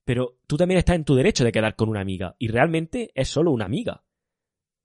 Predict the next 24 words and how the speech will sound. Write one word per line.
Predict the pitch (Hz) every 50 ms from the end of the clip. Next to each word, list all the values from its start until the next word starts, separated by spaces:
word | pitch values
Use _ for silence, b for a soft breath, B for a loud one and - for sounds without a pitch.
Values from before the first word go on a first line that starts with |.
| _ _ _
Porque | - 113 - - 113
a | 107
lo | 113
mejor | 110 104 - 135 123
tú | - 165 175
todavía | - 170 135 131 147 147
no | 139 139
has | 131 113
decidido | 135 131 - 117 123 147 135 123
ejercer | - 120 104 - - - 120 110
esa | - -
opción, | 107 - - 165 160 156 160 175 _ _ _ _
o | - 123
no | 131 160
te | 165 190
apetece, | 175 147 139 135 180 165 - - 151 175 - _ _ _ _
o | - 110 113
estás | 104 - 135 147
en | 139 131
una | 139 117
relación | 101 107 104 95 95 - 127 127 127
de | 131 127
verdad | 117 113 131 135
exclusiva, | 135 - 131 131 - - 160 143 151 196